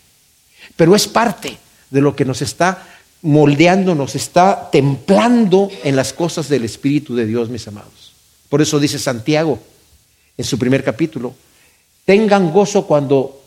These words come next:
estén en diversas pruebas, porque sepan que la prueba de su fe produce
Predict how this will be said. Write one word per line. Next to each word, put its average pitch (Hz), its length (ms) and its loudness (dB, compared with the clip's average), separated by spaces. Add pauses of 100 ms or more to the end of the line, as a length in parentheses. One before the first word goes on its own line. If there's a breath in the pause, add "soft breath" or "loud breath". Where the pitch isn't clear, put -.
(120)
estén 185 340 -2
en 170 100 4
diversas 147 400 0
pruebas, 147 300 0
porque 131 440 -4
sepan 190 440 0
que 143 100 -2
la 123 180 -2
prueba 254 520 2
de 226 100 4
su 165 200 -2
fe 233 240 0
produce 233 760 -2